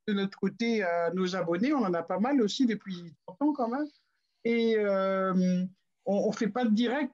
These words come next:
pour le moment. Euh, on peut pas, puisqu'on lui envoie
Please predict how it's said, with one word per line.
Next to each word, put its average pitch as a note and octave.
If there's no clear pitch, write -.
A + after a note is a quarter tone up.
pour A#3
le A#3+
moment. B3+
Euh, F#3+
on F#3
peut G3
pas, D4
puisqu'on G#3+
lui G#3
envoie A#3